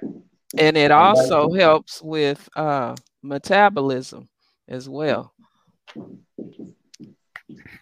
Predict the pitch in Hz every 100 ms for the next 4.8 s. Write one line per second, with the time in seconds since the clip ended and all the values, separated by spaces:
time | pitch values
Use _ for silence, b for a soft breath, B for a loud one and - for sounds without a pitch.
0 | _ - - - - - _ _ - _
1 | _ _ _ _ 151 151 160 160 165 156
2 | 127 - 156 165 151 143 107 82 - _
3 | - 151 143 120 139 127 - _ _ _
4 | _ _ _ - - - -